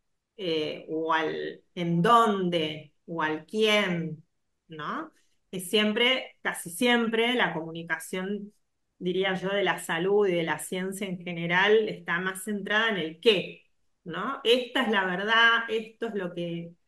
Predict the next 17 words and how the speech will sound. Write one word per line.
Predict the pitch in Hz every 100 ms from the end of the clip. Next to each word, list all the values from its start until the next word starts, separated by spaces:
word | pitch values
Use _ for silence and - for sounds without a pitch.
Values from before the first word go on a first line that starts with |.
| _ _ _ _
no | 170
sé, | 165 170
en | 160
este | 160 170
caso, | 185 190 -
esto | 196 190
es | 202
lo | 190
saludable, | - 185 190 208 226 254 240
pero | 180 170
podríamos | 160 160 170 175 175
pensar | 160 170 180 170 -
en | 165
otro | 196 208 196 180
tipo | - - 165
de | 160 156
mensajes | 156 151 - 208 - 202 240 339 -